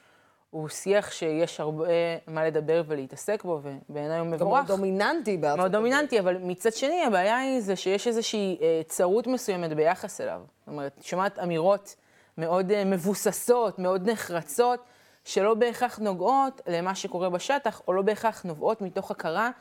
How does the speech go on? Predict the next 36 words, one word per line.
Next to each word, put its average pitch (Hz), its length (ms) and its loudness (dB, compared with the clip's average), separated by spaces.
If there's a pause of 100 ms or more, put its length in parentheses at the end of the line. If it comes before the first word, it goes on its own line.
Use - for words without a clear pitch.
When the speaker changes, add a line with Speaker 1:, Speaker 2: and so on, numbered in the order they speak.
(100)
Speaker 1:
<coughs> - 220 0
של 170 120 2
החברה 170 360 -2
הישראלית, 180 580 0
כי 165 140 -6
בסוף 180 400 -2
יש 170 300 -2 (600)
אמ, 139 160 -2 (360)
אני 151 160 0
לא 160 60 6
רואה 170 180 4
את 165 40 -4
זה 170 80 -6
כשני 175 300 -6
צדדים, 180 640 0
בטוח 156 440 -4
לא 170 100 4
רואה 170 160 2
את 170 100 -8
הפלסטינים 170 680 -2
ואת 156 160 2
הישראלים 156 480 -2
בשני 165 240 -4
צדדים 165 380 0
נפרדים 175 380 -2
או 185 60 -2
את 175 80 -4
היהודים, 165 380 0
אבל 160 180 0
בסוף 156 380 -2 (380)
יש 185 200 -2
מגוון 160 580 -2 (200)
בתוך 175 180 -4
Speaker 2:
נכון. 185 100 -6
Speaker 1:
החברה 160 380 0
פה. - 160 -16